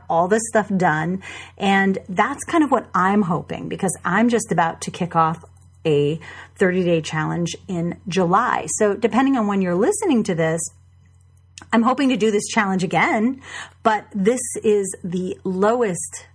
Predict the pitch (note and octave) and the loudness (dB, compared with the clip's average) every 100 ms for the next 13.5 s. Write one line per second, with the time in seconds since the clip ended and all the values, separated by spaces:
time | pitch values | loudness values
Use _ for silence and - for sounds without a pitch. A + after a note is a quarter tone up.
0 | - - A3 G3+ G#3 G#3 G#3+ B3 F#3+ C#4 | -16 0 2 4 2 2 2 2 2 2
1 | C#4+ A3+ - C4+ C4+ - - A3+ G#3 F#3+ | 2 0 2 2 2 0 0 2 2 -2
2 | - G#3 G3+ F#3+ E3+ F3 F#3+ - - - | -2 -2 2 2 2 0 -2 -6 -10 -6
3 | - F#3+ G#3 G#3 A3+ C4+ B3+ F#3+ G3+ G3+ | -2 0 0 2 2 2 2 2 2 2
4 | - - G3 A#3 A3 G3+ G3 F#3+ F#3+ B3 | 0 0 2 2 2 0 0 -2 -2 0
5 | E4+ A#3 G#3 - G3 G3 F#3 - - - | 0 0 -2 -2 -2 -2 -2 -8 -14 -16
6 | - F#3+ G3 G#3 G3+ F#3 E3+ - - C4+ | 0 0 2 0 0 0 -4 -6 -2 0
7 | F#3+ F3+ E3 F3 - F3+ F#3+ F#3+ F#3+ F#3+ | 0 0 0 0 0 2 2 2 -2 -8
8 | - - - _ - G3+ G3 F#3 - - | -14 -20 -20 _ -2 0 0 -2 -6 -2
9 | A3 G3 G3+ F#3+ F#3+ F3+ - A#3 A#3+ A#3+ | -2 0 0 0 0 -2 2 0 2 0
10 | A3 G#3+ - - - F3+ E3 G3+ - G#3+ | 0 -2 -6 -18 -12 -4 0 0 0 0
11 | G#3 G3 G3 F3+ F3+ F#3 G3 G3 G3 F#3+ | 0 0 0 -2 0 0 2 0 0 0
12 | F#3 - E3+ - - F#3 E3 D3+ D#3 - | -2 -2 -2 -4 -6 -2 0 0 0 -2
13 | E3 D#3 D#3 D#3 D#3 | -2 -2 -2 -2 -4